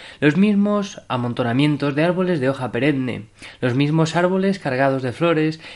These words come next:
y los mismos altos helechos. Aquí y allá el agua brillaba como plata, y más lejos la tierra se elevaba en azules ondulaciones de colinas y desaparecía así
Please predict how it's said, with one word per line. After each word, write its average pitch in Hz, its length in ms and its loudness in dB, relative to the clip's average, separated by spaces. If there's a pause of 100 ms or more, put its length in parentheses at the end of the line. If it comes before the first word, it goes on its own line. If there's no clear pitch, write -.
y 160 60 -2
los 170 180 2
mismos 196 560 2
altos 117 380 -2
helechos. - 560 -4 (420)
Aquí 131 260 2
y 185 80 6
allá 151 380 4
el 120 140 2
agua 175 320 2
brillaba 127 480 2
como 113 260 -8
plata, 131 600 -2 (140)
y 135 120 -2
más 175 180 2
lejos 175 380 -2
la 117 160 0
tierra 139 440 2 (180)
se - 140 -2
elevaba 180 520 2
en 156 100 0
azules 139 360 0
ondulaciones 139 680 -2
de 131 100 -4
colinas 131 580 0 (200)
y 143 60 -4
desaparecía 170 720 0
así 143 340 -4